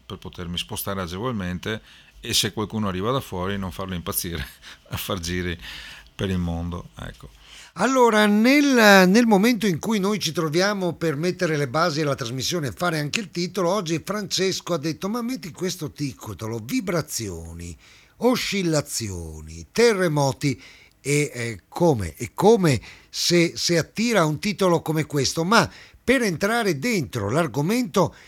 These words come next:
Speaker 2: iniziamo dall'età della pietra. Che si intende per vibrazioni, Francesco?
Speaker 1: Allora, le vibrazioni sono delle variazioni di frequenza, sostanzialmente,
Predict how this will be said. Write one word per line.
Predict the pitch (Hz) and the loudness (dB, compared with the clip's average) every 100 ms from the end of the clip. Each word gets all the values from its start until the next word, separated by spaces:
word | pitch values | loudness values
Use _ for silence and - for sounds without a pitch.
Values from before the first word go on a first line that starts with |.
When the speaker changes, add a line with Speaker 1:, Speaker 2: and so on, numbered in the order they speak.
| - | -18
Speaker 2:
iniziamo | - 147 160 - 247 277 233 | -6 -4 -2 0 2 2 2
dall'età | 139 165 160 - 180 | 2 2 0 0 0
della | 160 139 | 2 0
pietra. | - 120 104 117 95 - _ - | -2 -6 -6 -8 -12 -16 _ -2
Che | 240 | 2
si | - 220 | 4 2
intende | 190 196 220 208 190 | 2 2 4 4 2
per | - 160 117 | 4 4 4
vibrazioni, | 165 180 165 - 147 127 104 98 | 2 2 2 2 2 2 2 -2
Francesco? | 101 92 - 78 - - 69 - _ - - _ - - | -4 -6 -6 -8 -10 -12 -16 -18 _ -20 -20 _ -20 -10
Speaker 1:
Allora, | 101 107 | -8 -4
le | |
vibrazioni | 107 135 127 - 117 135 151 120 | -4 -2 -2 -2 0 0 0 -2
sono | - 110 110 | -2 -2 -2
delle | 104 | -2
variazioni | 98 104 98 98 110 | -2 -2 -4 -4 -4
di | 101 | -4
frequenza, | 82 95 98 87 85 113 | -8 -10 -6 -6 -6 -8
sostanzialmente, | 104 98 - 85 104 98 90 82 107 117 | -8 -8 -10 -10 -6 -6 -4 -6 -6 -6